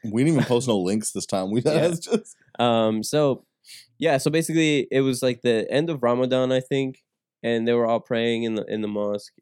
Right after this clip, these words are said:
Speaker 2: and then, like, Israel troops went in and, like, just teared gas and, like, shot 'em with, like, rub-, rubber bullets, which is, like, awful.
Speaker 1: I saw a lot of, uh,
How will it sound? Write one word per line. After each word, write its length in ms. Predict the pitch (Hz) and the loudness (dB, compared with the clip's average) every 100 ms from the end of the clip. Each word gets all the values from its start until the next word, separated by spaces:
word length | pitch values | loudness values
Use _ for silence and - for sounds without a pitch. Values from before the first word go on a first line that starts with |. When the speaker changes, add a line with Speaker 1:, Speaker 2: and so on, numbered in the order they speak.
| - | -6
Speaker 2:
and 260 | 104 104 104 | -2 -2 0
then, 220 | 104 104 | 0 0
like, 280 | 98 87 _ | -4 -6 _
Israel 300 | 120 113 117 107 | -2 2 2 2
troops 300 | - 107 - | -2 -4 0
went 180 | 110 | 2
in 300 | 107 107 104 | 4 4 2
and, 100 | 104 | 0
like, 280 | 101 98 - _ _ _ _ _ _ _ _ | 0 -2 -4 _ _ _ _ _ _ _ _
just 320 | - 107 - - | -16 -16 -16 -8
teared 320 | - 110 104 | 0 0 2
gas 500 | 113 107 107 104 - | 2 4 4 0 -2
and, 140 | 101 | -2
like, 160 | 98 98 | -2 -4
shot 260 | - 107 | -2 0
'em 100 | 104 | 0
with, 120 | 104 101 | -2 -2
like, 140 | 101 | -4
rub-, 240 | 107 107 - | -2 -2 -2
rubber 260 | 117 117 104 | -2 0 0
bullets, 600 | 107 107 107 - - - _ | 0 0 0 -2 -12 -20 _
which 200 | 123 117 | 0 2
is, 80 | 113 | 2
like, 140 | 107 | 2
awful. 480 | 107 117 - 104 101 _ _ _ _ - | 2 0 -2 -8 -10 _ _ _ _ -8
Speaker 1:
I 100 | 110 | -4
saw 280 | 120 135 123 | -2 2 2
a 20 | |
lot 300 | 117 107 110 | 2 2 2
of, 200 | 110 98 | 0 0
uh, 380 | 101 92 82 73 | 0 0 -2 -8